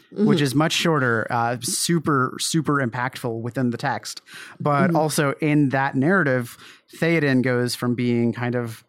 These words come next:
Speaker 2: this weak,
Speaker 1: Weak.
Speaker 2: corrupt
Speaker 1: Mm-hmm.
Speaker 2: king to, um, really taking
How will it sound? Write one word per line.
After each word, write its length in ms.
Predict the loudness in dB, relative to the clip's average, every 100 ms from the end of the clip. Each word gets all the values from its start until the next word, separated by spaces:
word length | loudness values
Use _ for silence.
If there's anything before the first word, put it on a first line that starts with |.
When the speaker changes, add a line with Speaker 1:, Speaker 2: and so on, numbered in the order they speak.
| _ _ _
Speaker 2:
this 180 | -4 -2
weak, 420 | 0 2 0 -2 -2
Speaker 1:
Weak. 220 | 0 0
Speaker 2:
corrupt 300 | 0 -2 -4
Speaker 1:
Mm-hmm. 80 | 0
Speaker 2:
king 420 | 2 4 4 2 0
to, 520 | -2 0 0 -2 -4 _ -20 _ -4
um, 360 | 0 0 0 0
really 300 | 0 0 0
taking 560 | -2 0 2 4 2